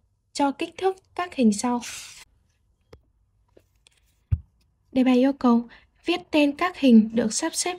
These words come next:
theo số đo diện tích từ lớn đến bé. Vậy trước tiên, chúng ta sẽ đi tính diện tích của ba hình mà đề bài đã cho. Ở đây cô có, với hình thứ nhất, đề bài cho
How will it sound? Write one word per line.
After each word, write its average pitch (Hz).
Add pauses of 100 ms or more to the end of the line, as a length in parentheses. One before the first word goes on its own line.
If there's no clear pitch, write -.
(100)
theo 269
số 220
đo 247
diện -
tích - (180)
từ 214
lớn 196
đến 208
bé. 208 (1080)
Vậy 247
trước 320
tiên, 294 (360)
chúng 247
ta 320
sẽ 302
đi 285
tính 233 (120)
diện 240
tích -
của 202
ba 226
hình 226
mà 202
đề 196
bài 202
đã 214
cho. 240 (1400)
Ở 226
đây 262
cô 285
có, 233 (580)
với 240
hình 285
thứ 269
nhất, 254 (600)
đề 262
bài 262
cho 285